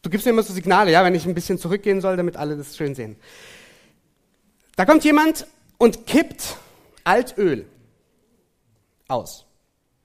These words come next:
Ja, so ein Schlurri kommt nachts und kippt sein Altöl vor die Wurzeln des Baumes. Und es ist nicht so, dass er jetzt mit einem ganzen Tanklaster kommt und es ablässt, sondern er kommt immer Nacht für Nacht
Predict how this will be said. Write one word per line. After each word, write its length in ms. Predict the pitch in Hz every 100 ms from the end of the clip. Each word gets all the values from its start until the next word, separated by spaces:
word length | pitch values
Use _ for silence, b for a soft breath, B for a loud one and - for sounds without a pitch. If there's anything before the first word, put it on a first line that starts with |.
| _ _ _ _ -
Ja, 180 | 180 277
so 100 | 165
ein 40 |
Schlurri 400 | 139 185 220 262
kommt 240 | 214 175 185
nachts 480 | 202 - - - _ _ _ _ _
und 180 | - 170
kippt 300 | - 277 -
sein 220 | 226 202
Altöl 640 | 185 240 254 247 247 254 247 b b b
vor 180 | - 170
die 140 | 160
Wurzeln 320 | 175 190 185
des 120 | 151 -
Baumes. 520 | 127 120 101 - - _ _ _ b b b b
Und 140 | 185 214
es 80 |
ist 80 | 240
nicht 180 | 285 226
so, 100 | 277
dass 160 | 254 214
er 40 |
jetzt 140 | 202 208
mit 120 | 185
einem 120 | 196
ganzen 320 | 190 196 196
Tanklaster 520 | 196 247 269 269 -
kommt 280 | - 285 320
und 80 | 208
es 120 | 165
ablässt, 520 | 202 269 294 349 - _ b b b
sondern 240 | - 208 240
er 80 | 240
kommt 180 | 269
immer 160 | 311 311
Nacht 260 | 277 302 -
für 120 | 269
Nacht 560 | 233 285 - - -